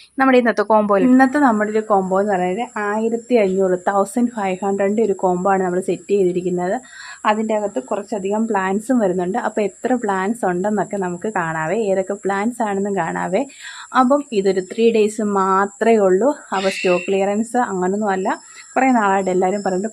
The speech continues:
കുറച്ചധികം plants ഇൻക്ലൂഡ് ചെയ്തിട്ട്, ആ, ഒരു കോംബോ ഇടാവോ എന്ന് ചോദിക്കുന്നുണ്ട്. അപ്പോൾ ത്രീ ഡേയ്സ്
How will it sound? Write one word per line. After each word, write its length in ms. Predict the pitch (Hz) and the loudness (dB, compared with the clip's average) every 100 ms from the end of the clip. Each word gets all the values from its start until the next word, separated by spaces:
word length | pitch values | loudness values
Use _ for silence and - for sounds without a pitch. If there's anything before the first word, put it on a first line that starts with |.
| 208 | 0
കുറച്ചധികം 600 | 185 185 - 196 190 226 214 | 0 0 0 2 2 0 0
plants 300 | 196 208 202 | -2 -2 -2
ഇൻക്ലൂഡ് 400 | 190 190 170 180 190 | -2 -2 -2 -4 -2
ചെയ്തിട്ട്, 360 | 175 160 220 330 - - - - | -2 -4 -4 -6 -8 -18 -6 0
ആ, 20 | 202 190 190 180 196 | 2 4 2 0 -2
ഒരു 160 | 190 202 220 - | -2 -2 -4 0
കോംബോ 280 | 190 185 190 180 | 2 2 2 2
ഇടാവോ 260 | 185 185 202 | 0 0 0
എന്ന് 120 | 214 | 0
ചോദിക്കുന്നുണ്ട്. 420 | 190 175 190 190 190 | 0 -2 -2 -4 -4
അപ്പോൾ 140 | 220 220 | -4 -4
ത്രീ 120 | 254 247 220 | 0 2 2
ഡേയ്സ് 240 | 214 214 | 0 0